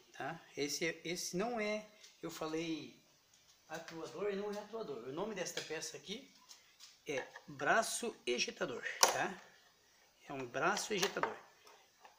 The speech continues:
Esse que faz a transformação aqui de lavar pra centrifugar, muda.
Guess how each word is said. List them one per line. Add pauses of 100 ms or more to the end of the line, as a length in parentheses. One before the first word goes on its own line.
(520)
Esse
que (320)
faz
a
transformação
aqui
de
lavar
pra
centrifugar,
muda.